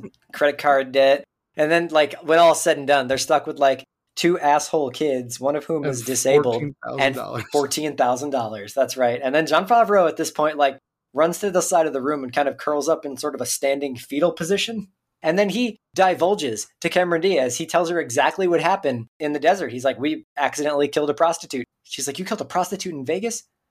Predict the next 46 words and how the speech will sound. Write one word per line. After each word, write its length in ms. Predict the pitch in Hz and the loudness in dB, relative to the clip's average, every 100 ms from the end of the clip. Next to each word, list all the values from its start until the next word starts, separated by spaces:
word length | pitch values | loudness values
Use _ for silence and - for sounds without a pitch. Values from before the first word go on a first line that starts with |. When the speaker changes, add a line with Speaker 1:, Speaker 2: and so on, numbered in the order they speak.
| _ | _
Speaker 2:
And 60 | 131 | -10
he's 60 | 147 | -8
like, 120 | 185 | -2
"Yeah, 140 | 175 | -2
and 60 | 151 | 0
we 100 | 160 | -2
buried 280 | 185 175 180 | 0 0 0
her 80 | 170 | -2
in 60 | |
the 60 | 156 | -4
desert." 360 | - 190 131 131 | -4 -4 -2 -4
"You 80 | |
left 140 | 277 - | -4 -4
a 40 | |
dead 300 | 123 202 208 | -2 0 0
prostitute 520 | - 170 170 214 240 202 | 2 0 0 -6 -4 -2
alone 440 | 151 165 226 247 _ - | 2 2 2 -2 _ -6
in 120 | 160 | -4
the 40 | 135 | 0
desert? 420 | 156 190 277 269 - | 2 2 0 -6 -6
She's 320 | - 294 302 | -2 -2 0
not 240 | 254 247 | 2 2
alone." 580 | 240 247 254 247 233 214 _ _ _ _ _ _ 180 | 0 -2 -2 -2 -2 -4 _ _ _ _ _ _ -14
<laughs> 60 | - _ _ - _ - - _ _ - | -14 _ _ -20 _ -20 -20 _ _ -2
And 140 | 196 208 | 2 4
then 120 | 202 | 4
her 200 | 214 240 | 2 2
biggest 360 | - 202 226 - | 2 0 0 -2
qualm 360 | - 185 233 214 | 0 0 0 -6
with 200 | 131 - | -10 -6
this 320 | 131 123 - | -6 -6 -2
isn't, 360 | 165 190 208 175 | 0 2 0 2
like, 340 | 165 156 - _ _ - | 2 2 -6 _ _ -6
the 80 | 131 | 0
moral 280 | 147 170 170 | 2 2 0
implications, 640 | 165 165 175 160 160 120 | -2 -2 -2 -2 -4 -6
the 80 | 120 | -2
legal 320 | 143 160 175 | 0 2 2
implications. 640 | 170 175 165 170 156 160 | 2 -2 -2 -2 -2 -2
She's 200 | - 170 | -2 2
like, 220 | 185 180 - _ _ _ | 2 2 -4 _ _ _
"This 380 | 170 269 - - _ - | 0 2 2 0 _ -8
is 180 | 151 123 | -4 -2
my 240 | 143 220 | 2 2
fucking 500 | 214 220 196 185 151 | 2 0 2 0 0
day. 360 | 160 156 104 | 4 4 2